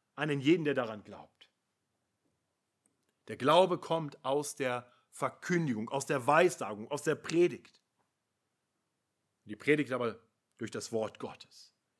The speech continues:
Die Verkündigung, die Weissagung, das Weitersagen aus dem Wort Gottes. Dieses Wort Gottes hat Kraft. Nun, Hesekiel sollte das erleben.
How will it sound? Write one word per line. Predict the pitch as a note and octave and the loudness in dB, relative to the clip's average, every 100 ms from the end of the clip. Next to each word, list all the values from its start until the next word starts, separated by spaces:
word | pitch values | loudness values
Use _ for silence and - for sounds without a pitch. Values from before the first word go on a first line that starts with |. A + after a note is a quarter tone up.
| _ | _
Die | |
Verkündigung, | G#2 G#2+ D3 C3 F#2+ | -16 -4 -2 0 -4
die | F#2 G2 | -12 -2
Weissagung, | A#2+ C#3 - G2+ G2 | 0 0 -2 -10 -10
das | G#2 G2+ | -8 0
Weitersagen | C#3 D3 C3 C3 C#3 A#2+ G#2 - _ _ _ _ | 2 2 0 2 2 0 -6 -16 _ _ _ _
aus | A#2 A2+ | -10 -8
dem | A#2+ G2+ | -8 -8
Wort | F#2+ - | -10 -12
Gottes. | F#2 - F2 - | -16 -14 -16 -14
Dieses | C#3 G#3+ B3 D#3+ C#3+ - _ _ | 0 4 4 4 0 -4 _ _
Wort | B2+ C#3 C#3 | 2 2 2
Gottes | D3 A2+ - - - - _ _ _ | -8 -8 -12 -18 -20 -20 _ _ _
hat | B2 A2+ - _ _ | -6 -6 -8 _ _
Kraft. | - - - - _ _ _ _ _ _ _ _ _ _ | -20 -18 -20 -20 _ _ _ _ _ _ _ _ _ _
Nun, | E3 | 0
Hesekiel | F#3+ E3 E3 F#3+ F3+ | 2 4 4 6 6
sollte | D#3 D#3+ C#3+ | 6 6 4
das | C3+ C3 | 2 2
erleben. | C3 B2+ - | -2 -4 -10